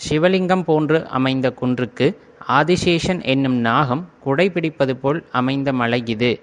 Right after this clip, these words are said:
கோயில் வளாகத்தில் வேம்பு, வில்வ மரத்தடியில் விநாயகர் மட்டும் இருக்கிறார். இவருக்கு எதிரே தந்தைக்குரிய நந்தி வாகனம் இருப்பது விசேஷமான அமைப்பாகும். இங்கு உமையாளுக்கென்றோ பிற பரிவார மூர்த்திகளுக்கென்றோ ஆலயங்கள் எதுவும்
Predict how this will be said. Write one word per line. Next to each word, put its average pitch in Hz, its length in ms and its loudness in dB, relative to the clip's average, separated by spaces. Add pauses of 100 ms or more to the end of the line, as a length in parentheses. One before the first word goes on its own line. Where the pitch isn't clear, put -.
(300)
கோயில் 190 380 2
வளாகத்தில் 131 760 0 (180)
வேம்பு, 151 680 0
வில்வ 147 300 0
மரத்தடியில் 123 720 0 (260)
விநாயகர் 165 580 0
மட்டும் 135 460 -4
இருக்கிறார். 120 580 0 (320)
இவருக்கு 151 540 -2
எதிரே 135 400 2 (240)
தந்தைக்குரிய 170 680 0
நந்தி 139 360 0
வாகனம் 139 500 2
இருப்பது 131 460 -2
விசேஷமான 131 760 -2
அமைப்பாகும். 117 640 -2 (400)
இங்கு 143 460 0 (640)
உமையாளுக்கென்றோ 160 960 0 (100)
பிற 151 160 0
பரிவார 160 480 0
மூர்த்திகளுக்கென்றோ 139 800 -4
ஆலயங்கள் 139 560 0
எதுவும் 123 380 -2